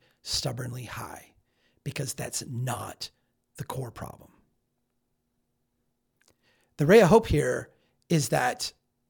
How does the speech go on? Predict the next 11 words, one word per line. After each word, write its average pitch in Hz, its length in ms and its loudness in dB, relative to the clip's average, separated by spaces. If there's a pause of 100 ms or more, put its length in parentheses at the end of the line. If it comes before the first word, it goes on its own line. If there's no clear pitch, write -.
uh, 135 320 -6
we 175 140 4
can 175 100 4
fix - 240 0
this, - 380 -10 (280)
right? 135 300 -4 (960)
Um, 135 420 0 (920)
we 170 120 8
can 214 120 10
actually 185 260 6
spend 147 420 4